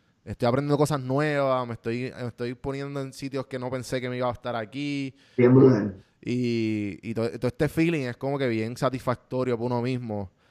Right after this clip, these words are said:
Speaker 1: y es necesario para el crecimiento.
Speaker 2: Sí, mano. Y
Speaker 1: Eh,
Speaker 2: saludable.
Speaker 1: sí, no, me, me, me imagino. Y, y en, lo malo de, lo, eh, o sea, y lo malo de Puerto Rico, que, pues, obviamente que uno extraña todo, pero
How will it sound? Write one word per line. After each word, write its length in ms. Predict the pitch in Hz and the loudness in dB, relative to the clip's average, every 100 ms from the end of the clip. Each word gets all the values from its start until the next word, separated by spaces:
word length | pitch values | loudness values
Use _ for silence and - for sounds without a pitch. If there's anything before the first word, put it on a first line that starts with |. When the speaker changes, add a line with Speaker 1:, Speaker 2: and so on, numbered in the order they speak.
| _ | _
Speaker 1:
y 120 | - 113 | -4 -2
es 60 | |
necesario 640 | 117 131 147 - 147 147 123 | 0 2 2 6 6 6 4
para 80 | |
el 60 | 113 | 0
crecimiento. 760 | - 110 110 101 117 117 - - _ - - - _ _ - | -2 -4 -4 -4 -6 -6 -12 -14 _ -12 -10 -12 _ _ -20
Speaker 2:
Sí, 180 | - 113 | -4 0
mano. 380 | 104 101 98 - - - - _ _ _ - | 2 0 -2 -6 -20 -20 -20 _ _ _ 2
Y 60 | 110 | 6
Speaker 1:
Eh, 20 | |
Speaker 2:
saludable. 540 | 117 113 90 90 - - _ | 8 10 10 8 6 0 _
Speaker 1:
sí, 260 | - 113 123 | -10 -6 -4
no, 220 | 117 127 | -4 -4
me, 120 | 110 | -6
me, 200 | 92 92 | -8 -12
me 180 | 87 98 | -12 -12
imagino. 420 | 98 107 123 107 - - | -10 -10 -8 -10 -14 -14
Y, 200 | 110 107 | -8 -4
y 60 | 113 | -4
en, 140 | 113 110 | -4 -4
lo 120 | 117 | -2
malo 240 | 113 120 151 | 0 2 4
de, 180 | 151 | 2
lo, 280 | 139 131 123 | 0 -4 -4
eh, 140 | 117 117 | -4 -4
o 20 | |
sea, 200 | 127 117 | -4 -6
y 140 | 117 | -6
lo 100 | 113 | -6
malo 180 | 107 110 | -4 0
de 80 | 135 | 0
Puerto 240 | 143 143 | 0 -4
Rico, 260 | 139 151 151 | -4 -2 -2
que, 120 | 123 | -2
pues, 160 | 110 104 | -2 -2
obviamente 480 | 110 120 123 127 131 | -2 -2 -4 -4 -2
que 60 | |
uno 120 | 117 113 | -2 -4
extraña 380 | - 120 127 | -2 -2 -2
todo, 240 | 117 135 120 | 2 2 2
pero 300 | 107 104 | 0 -6